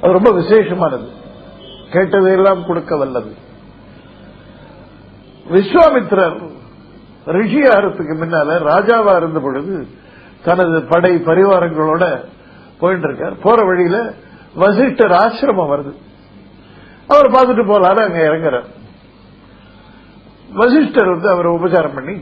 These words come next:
"நான் வந்து உங்களுக்கு எல்லாம் விருந்து படைக்கணும்" அப்படின்ற. விஸ்வாமித்திரருக்கு மனசுக்குள்ள சிரிப்பு, "இது என்னத்த விருந்து படைக்க முடியும் இவரால, ஒரு ஆசிரமவாசி,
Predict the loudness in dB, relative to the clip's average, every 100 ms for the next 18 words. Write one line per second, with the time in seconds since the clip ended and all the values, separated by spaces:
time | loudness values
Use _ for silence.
0 | -18 -20 -20 -20 -20 -20 -20 -20 -20 -20
1 | -6 0 0 0 0 -2 0 -2 -2 0
2 | 0 -2 -2 -4 -4 -8 -10 -14 -16 -20
3 | -20 -20 -20 -14 -10 -6 -6 -8 -12 -16
4 | -20 -20 -20 _ -20 -20 -20 -20 -20 -20
5 | -20 -20 -6 -2 2 2 2 -2 -2 -2
6 | -2 -2 -2 0 0 -2 -4 -4 -4 -4
7 | -2 0 0 -4 -4 -2 -4 -8 -14 -10
8 | -8 -6 -6 -2 -2 0 -4 -4 -6 -4
9 | -4 -2 -4 -2 -2 0 0 2 0 0
10 | 0 0 -2 -4 -2 -2 0 -2 -4